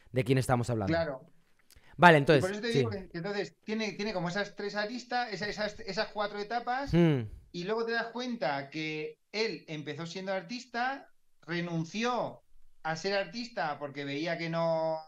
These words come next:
Speaker 2: que no podía vivir de ello, que no, que estaba en Estados Unidos, había quedado sin dinero, eh, en China había est-, estallado la revolución y sus padres, que eran padres, eh, que tenían dinero,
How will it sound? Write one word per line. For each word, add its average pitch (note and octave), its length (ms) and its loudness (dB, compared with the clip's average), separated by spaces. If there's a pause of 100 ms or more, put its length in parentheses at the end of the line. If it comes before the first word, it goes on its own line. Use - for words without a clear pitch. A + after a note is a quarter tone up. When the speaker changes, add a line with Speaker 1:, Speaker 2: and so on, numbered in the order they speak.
(140)
Speaker 2:
que D3 100 -6
no D#3 160 -6
podía D#3 240 -4
vivir D#3 280 -4
de D#3+ 140 -4
ello, G#3 460 -2 (240)
que D#3 160 -6
no, E3+ 520 0 (200)
que E3 240 -4
estaba E3 560 0
en E3 100 -4
Estados E3 280 -4
Unidos, G3 360 -6
había E3+ 160 -4
quedado E3 180 -2
sin E3 160 -6
dinero, F3+ 720 -2 (340)
eh, E3 600 -4 (440)
en E3 300 -4
China F3+ 580 -2
había E3 400 -2
est-, D#3+ 160 -4 (120)
estallado E3 360 -4
la F3 100 0
revolución E3+ 840 -2 (360)
y E3+ 180 -4
sus E3 180 -4
padres, F3+ 340 -2
que F3+ 60 -8
eran E3+ 260 -4
padres, F3 760 -6
eh, E3+ 520 -4 (180)
que - 120 -14
tenían E3+ 320 -8
dinero, F3+ 200 -4